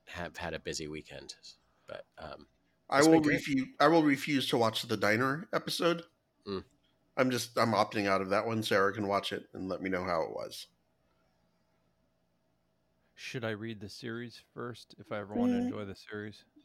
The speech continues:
Speaker 2: No,
Speaker 1: No, it's
Speaker 2: I don't think
Speaker 1: different. I
Speaker 2: so.
Speaker 1: mean, it's, it's, all the beats are there.
Speaker 3: Okay.
Speaker 1: It's good. The guy is good as Dream, especially. I'm kind of surprised. They change a few things. They make, mm,
Speaker 2: They
Speaker 1: one
Speaker 2: combine
Speaker 1: of
Speaker 2: a
Speaker 1: the
Speaker 2: few things.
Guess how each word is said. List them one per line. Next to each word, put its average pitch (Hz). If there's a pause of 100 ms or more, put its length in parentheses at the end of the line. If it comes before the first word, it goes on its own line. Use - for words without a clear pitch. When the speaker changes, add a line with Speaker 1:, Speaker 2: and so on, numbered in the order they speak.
Speaker 2:
No, 262
Speaker 1:
No, -
it's 262
Speaker 2:
I 285
don't -
think -
Speaker 1:
different. 98
I 143
Speaker 2:
so. 143
Speaker 1:
mean, 143
it's, -
it's, - (140)
all 165
the 170
beats 92
are 78
there. 71 (800)
Speaker 3:
Okay. 95 (160)
Speaker 1:
It's 147
good. 120
The 110
guy 123
is 123
good 92
as 80 (320)
Dream, 80 (280)
especially. - (100)
I'm 85 (180)
kind 90
of 80
surprised. - (140)
They 135
change 135
a 127
few 117
things. 101
They 104
make, 98 (520)
mm, 95 (340)
Speaker 2:
They -
Speaker 1:
one -
Speaker 2:
combine 117
Speaker 1:
of 113
Speaker 2:
a -
Speaker 1:
the 117
Speaker 2:
few 120
things. 113